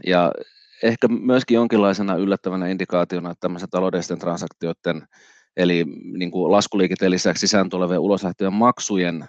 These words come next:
määrä ei ole dropannut tässä huhtikuun ensimmäisten päivien aikana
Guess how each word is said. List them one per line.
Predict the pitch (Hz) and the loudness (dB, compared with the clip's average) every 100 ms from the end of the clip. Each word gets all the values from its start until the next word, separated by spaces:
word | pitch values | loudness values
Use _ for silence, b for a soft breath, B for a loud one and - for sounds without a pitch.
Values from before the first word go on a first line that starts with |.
| _ _ | _ _
määrä | 95 90 82 | -2 0 2
ei | 80 104 | 4 4
ole | 95 | 4
dropannut | 92 95 98 87 80 | 0 -2 0 0 -4
tässä | 80 - | -6 -6
huhtikuun | 82 92 - - 82 85 | -6 -8 -8 -10 -6 -4
ensimmäisten | 90 90 82 - 78 | -2 -2 -4 -8 -4
päivien | 76 78 80 | -2 0 2
aikana | 76 82 - 82 | 2 2 0 -4